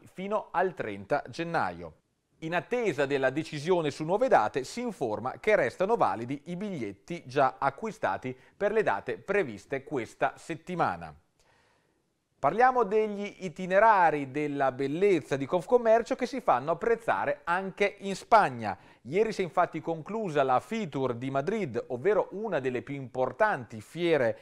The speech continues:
dedicate al turismo in Europa, fiera in cui la Confcommercio di Pesaro Urbino è stata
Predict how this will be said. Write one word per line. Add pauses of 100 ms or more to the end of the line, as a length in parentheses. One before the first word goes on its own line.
(160)
dedicate
al
turismo
in
Europa, (240)
fiera
in
cui
la
Confcommercio
di
Pesaro
Urbino
è
stata